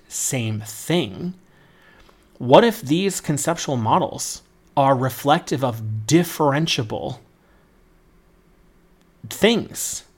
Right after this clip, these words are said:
And by things, I, in this sense, I mean differentiable, uh, fields of understanding. So let's talk about, uh, Johnson's behavioral system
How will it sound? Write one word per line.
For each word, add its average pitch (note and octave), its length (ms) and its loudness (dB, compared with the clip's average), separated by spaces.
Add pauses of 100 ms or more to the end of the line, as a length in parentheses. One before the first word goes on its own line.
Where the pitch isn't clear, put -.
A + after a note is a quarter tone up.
(760)
And D3 140 4
by D3+ 100 6
things, D3 300 2
I, B2 100 0
in C3+ 200 -2
this B2+ 120 0
sense, B2 220 -4
I A#2+ 80 -2
mean A2+ 340 -4 (180)
differentiable, B2+ 960 -2 (500)
uh, G#2+ 560 -4 (960)
fields C#3+ 580 -2
of C3+ 140 -2
understanding. A2+ 880 -6 (1040)
So E3 140 4
let's F#3+ 160 4
talk F3 140 2
about, C#3+ 440 6 (220)
uh, B2 180 2
Johnson's C3+ 580 0
behavioral A#2 760 -2
system G#2+ 580 -6